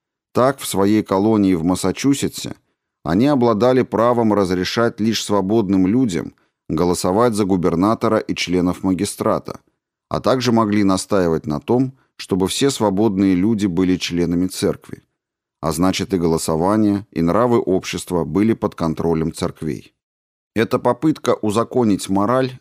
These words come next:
одна из причин, по которой американцы поздних эпох и возненавидели пуритан.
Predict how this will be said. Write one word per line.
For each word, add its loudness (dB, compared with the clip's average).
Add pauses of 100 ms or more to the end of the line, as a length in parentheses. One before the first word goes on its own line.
одна 0
из -2
причин, -2
по -6
которой 0
американцы 0
поздних -2
эпох -4
и -2
возненавидели 0
пуритан. -6